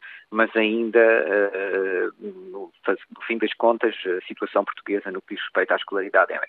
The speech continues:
é má e isso reflete-se no, no acesso a melhores empregos. Há, infelizmente, maior o rendimento que as pessoas recebem, é o prémio da escolaridade, e quanto mais baixo for esse prémio,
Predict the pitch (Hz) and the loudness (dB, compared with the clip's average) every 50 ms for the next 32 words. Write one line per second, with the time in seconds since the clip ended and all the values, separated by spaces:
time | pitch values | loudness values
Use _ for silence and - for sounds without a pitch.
0 | - 92 92 92 98 98 101 117 123 - - - - - _ - 120 110 107 - | -8 -12 -6 0 2 4 4 4 2 0 -6 -18 -20 -20 _ -12 -10 -10 -10 -10
1 | - - 113 - - - - - - - 107 113 113 120 117 - - - 120 120 | -12 -14 -10 -8 -6 -6 -6 -8 -6 0 4 4 4 4 4 -2 -8 -10 -6 -4
2 | 120 117 117 120 113 113 113 - - 113 117 - 123 117 113 113 113 104 117 120 | -2 -2 0 2 4 4 4 4 2 0 2 2 -2 0 2 2 2 2 -2 -4
3 | 113 - 110 104 101 - - - - 107 110 113 107 104 - - - 107 98 98 | -2 0 0 0 0 -2 -4 0 4 4 4 4 2 -4 -10 -12 -8 -8 -6 -6
4 | 101 98 101 101 104 - _ _ _ _ _ _ _ _ _ _ _ _ _ _ | -4 -4 -4 -6 -8 -10 _ _ _ _ _ _ _ _ _ _ _ _ _ _
5 | _ _ _ _ _ _ _ _ _ _ _ _ _ _ _ _ _ _ _ _ | _ _ _ _ _ _ _ _ _ _ _ _ _ _ _ _ _ _ _ _
6 | _ _ _ _ _ _ _ _ _ _ _ _ _ _ _ _ _ _ _ _ | _ _ _ _ _ _ _ _ _ _ _ _ _ _ _ _ _ _ _ _
7 | _ _ _ _ _ _ _ _ _ _ _ _ - _ - - - - - - | _ _ _ _ _ _ _ _ _ _ _ _ -20 _ -20 -20 -20 -20 -20 -20
8 | - - - - - - - 98 101 101 107 104 104 104 107 104 98 98 95 - | -20 -18 -18 -20 -20 -16 -12 -4 -2 0 2 6 6 8 8 8 8 6 2 -2
9 | - - 104 92 - - 113 104 101 101 101 101 101 - - 98 - - - - | -4 -6 -8 -4 -2 -2 -2 -2 -2 -4 -4 -6 -6 -6 -6 -6 -6 -8 -6 -4
10 | - 104 98 - - - - 113 117 117 - 131 - - - - - - - - | -2 -2 -2 -2 -8 -2 2 4 4 4 2 0 -4 -10 -16 -20 -20 -20 -12 -2
11 | - - 107 107 107 - - 110 110 104 101 92 98 95 - - 104 110 107 110 | 2 6 6 6 6 4 4 2 2 2 0 -4 -6 -8 -6 -2 0 0 0 4
12 | 101 117 117 120 123 120 - 117 107 - - 131 123 127 - - 117 113 113 101 | 4 6 6 6 4 0 -6 -12 -12 -2 2 2 2 2 2 2 4 4 4 4
13 | - - 113 107 - - - 101 95 98 95 - - _ - 107 110 117 120 120 | 6 6 6 6 4 0 -2 -2 0 0 -2 -4 -4 _ 2 4 4 4 4 2
14 | 123 | -2